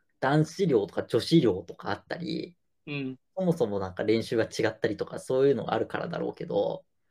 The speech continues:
Speaker 2: うん。
Speaker 1: でも、なんか、あまりにも、こう、切り離されてるなっていうのを思って、
Speaker 2: はいはい。
Speaker 1: 実は、いや、あるかどうかわからないけど、別に男女でいることだってあるわけじゃないですか。
Speaker 2: はいはい。
Speaker 1: 別に恋愛関係とかじゃなくても。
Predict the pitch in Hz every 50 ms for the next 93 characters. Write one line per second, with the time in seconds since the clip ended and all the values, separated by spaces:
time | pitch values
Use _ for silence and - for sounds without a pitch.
0 | _ _ - 151 135 135 135 131 _ _ _ _ _ _ _ _ _ _ - 202
1 | 196 185 165 - - _ _ _ _ _ - - 160 175 226 269 320 349 381 359
2 | 339 - 127 123 117 113 - - 113 107 104 101 98 101 - - _ _ _ _
3 | _ _ _ _ _ - - 143 135 151 156 - 160 160 156 156 180 160 139 -
4 | - 101 98 87 95 92 92 95 - _ _ _ _ _ _ _ _ _ - 131
5 | 131 135 135 135 123 107 101 92 101 - - 117 113 123 123 - _ _ - -
6 | 107 107 - - - - - _ _ _ _ _ _ _ _ _ _ - 120 107
7 | 95 - - - - _ _ _ _ _ _ _ _ _ _ - 156 131 135 180
8 | 185 - - 427 403 294 220 226 226 175 - - - - _ _ _ _ _ _
9 | _ - - 139 - - - - - 113 110 107 101 - 90 104 101 - 135 165
10 | 160 - - - - - - 120 110 107 - 143 156 151 220 208 175 220 294 349
11 | 311 170 127 107 107 107 - 147 139 113 - - - 151 143 104 - - 98 90
12 | 92 90 87 - - - - - _ _ _ _ _ _ _ _ _ _ - 175
13 | 151 135 - 131 113 - _ - - 131 - - 131 120 127 131 135 139 135 -
14 | 151 139 - - - 87 90 90 - 101 101 - - - - - - - - 175
15 | 175